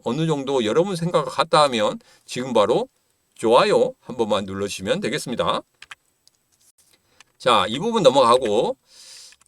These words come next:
자, 다시 한번 일봉을 보면서 제가 말씀을 드리도록 하겠습니다. 정말 중요한 부분입니다. 지금 현재 보면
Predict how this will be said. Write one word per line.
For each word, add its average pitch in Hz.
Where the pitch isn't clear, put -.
자, 107
다시 139
한번 156
일봉을 185
보면서 139
제가 101
말씀을 101
드리도록 101
하겠습니다. 131
정말 208
중요한 151
부분입니다. 113
지금 180
현재 247
보면 131